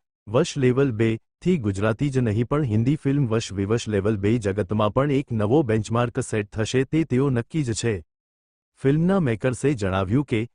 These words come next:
વશ લેવલ બે હિન્દીમાં પણ રિલીઝ થશે, એટલે કે આ ફિલ્મ દર્શકોને ગુજરાતી અને હિન્દી એમ બંને ભાષામાં જોવા મળશે અને વર્લ્ડવાઇડ રિલીઝ થશે. ઉલ્લેખનીય છે કે આ ફિલ્મ સત્તાવીસ ઓગસ્ટ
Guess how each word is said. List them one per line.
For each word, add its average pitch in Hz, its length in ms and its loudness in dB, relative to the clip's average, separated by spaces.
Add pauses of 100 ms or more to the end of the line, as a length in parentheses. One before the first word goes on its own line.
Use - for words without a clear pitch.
(140)
વશ 120 320 0
લેવલ 143 340 2
બે 110 240 2
હિન્દીમાં 127 680 2
પણ 170 200 0
રિલીઝ 127 380 -2
થશે, 101 400 -2 (320)
એટલે 110 260 -2
કે 120 240 -2 (160)
આ 123 140 0
ફિલ્મ 156 320 -2
દર્શકોને 120 640 0
ગુજરાતી 101 540 -2
અને 120 200 0
હિન્દી 110 440 0
એમ 143 140 0
બંને 104 280 2
ભાષામાં 107 520 -2
જોવા 110 280 2
મળશે 110 400 0
અને 120 220 0
વર્લ્ડવાઇડ 107 560 -2
રિલીઝ 113 340 -2
થશે. 101 360 -4 (420)
ઉલ્લેખનીય 127 600 0
છે 123 180 -2
કે 127 200 -2
આ 123 140 -2
ફિલ્મ 139 280 -2
સત્તાવીસ 113 600 -2
ઓગસ્ટ 113 440 0